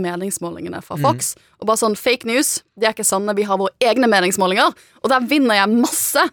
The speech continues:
Speaker 1: Og så sier han også, så, og mine velgere, og det sier han veldig, ikke bare i det intervjuet der, men det sier han veldig ofte, «Mine velgere, jeg har mye mer entusiasme.» Så
Speaker 2: Mhm.
Speaker 1: det er så.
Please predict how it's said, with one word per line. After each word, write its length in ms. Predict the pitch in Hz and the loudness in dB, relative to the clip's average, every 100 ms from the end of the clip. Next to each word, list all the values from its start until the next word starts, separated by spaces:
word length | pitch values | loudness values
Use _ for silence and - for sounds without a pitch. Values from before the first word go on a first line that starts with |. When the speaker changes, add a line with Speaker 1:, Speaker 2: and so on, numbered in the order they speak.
| - - 165 - - | -4 -12 -12 -6 -2
Speaker 1:
Og 60 | |
så 80 | 269 | 0
sier 140 | 311 294 | 2 2
han 100 | 277 | 2
også, 180 | 277 240 | 2 2
så, 100 | 254 | 2
og 80 | 254 | 2
mine 320 | 262 294 302 | 4 4 4
velgere, 300 | 220 254 220 | 2 2 0
og 60 | 214 | 0
det 80 | |
sier 340 | 285 - 254 285 | 0 0 0 2
han 160 | 214 196 | 2 0
veldig, 300 | 202 214 - | -2 -2 -4
ikke 240 | 220 - 226 | -6 -4 0
bare 300 | 214 214 233 | 2 4 4
i 20 | |
det 140 | 214 208 | 2 0
intervjuet 300 | 208 185 185 | -2 -6 -2
der, 100 | 214 | -2
men 120 | 240 | 0
det 80 | 233 | -2
sier 240 | - 208 226 | -2 -2 -2
han 100 | 208 | -2
veldig 140 | 190 180 | -2 -4
ofte, 200 | - 269 | -2 0
«Mine 260 | 240 226 240 | 0 0 -2
velgere, 300 | 202 196 220 | -2 -4 -8
jeg 100 | 226 | -10
har 100 | - | -4
mye 420 | 247 254 240 226 226 | 0 2 2 0 0
mer 140 | 214 180 | 0 -2
entusiasme.» 760 | 196 190 233 240 - - 196 - _ _ _ - | -4 -4 -2 -4 -6 -8 -8 -10 _ _ _ -2
Så 160 | 165 | 0
Speaker 2:
Mhm. 60 | - | 0
Speaker 1:
det 80 | - | 0
er 180 | |
så. 40 | - | 0